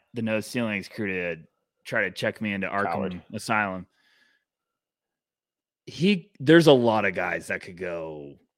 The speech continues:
Speaker 1: top seven. That we're not, like, I, Jet could go five
Speaker 2: Yeah.
Speaker 1: to me. Um, Grady Dick could go top seven. Um,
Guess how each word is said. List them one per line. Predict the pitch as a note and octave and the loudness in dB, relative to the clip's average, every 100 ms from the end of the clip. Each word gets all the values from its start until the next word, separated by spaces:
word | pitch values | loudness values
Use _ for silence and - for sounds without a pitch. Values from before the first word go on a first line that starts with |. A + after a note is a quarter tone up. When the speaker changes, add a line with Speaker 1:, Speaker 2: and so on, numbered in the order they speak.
| _ _ _ _ - | _ _ _ _ -6
Speaker 1:
top | A2 E2+ - | -6 -4 -6
seven. | G2 D#2+ C2 - - _ _ _ _ _ _ _ | -6 -6 -12 -20 -20 _ _ _ _ _ _ _
That | A#2 G2 | 2 4
we're | F#2+ G2 | 4 2
not, | F#2 F2 - _ _ | 2 0 -4 _ _
like, | B2 B2 | 4 6
I, | B2+ | 6
Jet | - A2+ C3 B2+ | 4 4 6 6
could | - G#2+ | 0 -2
go | F#2+ F2+ E2 | 0 0 -2
five | - F2 C#2+ - - - _ _ _ | -6 -8 -6 -12 -16 -20 _ _ _
Speaker 2:
Yeah. | F2+ | -8
Speaker 1:
to | G#2 | -6
me. | F2+ E2 E2 - _ _ _ - | -6 -6 -12 -18 _ _ _ -2
Um, | F#2+ F2+ E2+ F2 | 0 0 -2 -6
Grady | - G#2+ G#2+ | 2 4 4
Dick | F2 A2+ G#2+ - | 4 2 2 0
could | A2 E2+ | -8 -4
go | F#2 F2 | -2 -2
top | D#2 - F2+ - | -4 -6 -6 -6
seven. | - F2+ E2+ E2 F2 - _ _ _ _ _ | -4 -4 -4 -8 -10 -12 _ _ _ _ _
Um, | F2+ F2 E2+ E2 D#2+ D#2 D2+ | -10 -6 -4 -4 -6 -8 -12